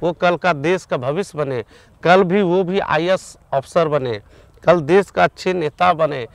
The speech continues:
कल अच्छे का साइंटिस्ट बने। इसीलिए तो आज हम लोग घूम घूम करके प्रचार कर रहे हैं, हर जगह लोगों को कह रहे हैं।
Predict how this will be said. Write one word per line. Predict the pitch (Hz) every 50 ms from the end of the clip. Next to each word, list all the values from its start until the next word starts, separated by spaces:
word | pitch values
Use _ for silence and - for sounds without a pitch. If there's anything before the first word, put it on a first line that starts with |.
| - _ _ - - -
कल | 170 180 190 185
अच्छे | 175 156 - - 190 196
का | 180 196 190
साइंटिस्ट | - - 180 185 180 180 - - 226 240 - - -
बने। | 165 165 151 143 151 190 214 208 - - - _ _ _ -
इसीलिए | 151 139 - - 196 220 233 269 269
तो | - - 214
आज | 196 196 175
हम | 185 170 156 175 185
लोग | 190 190 175
घूम | 127 - - 190 202 220 214 160
घूम | 156 170 185 170
करके | - 180 151 - 175
प्रचार | 147 - 165 151 - - 160 156 151 - -
कर | 151 147
रहे | 143 156 165
हैं, | 160
हर | 139 147 147
जगह | 139 147 147
लोगों | 151 147 147 143 151 139
को | - 151
कह | - - 156 156
रहे | 156 147 143
हैं। | 143 143 160 190 226 247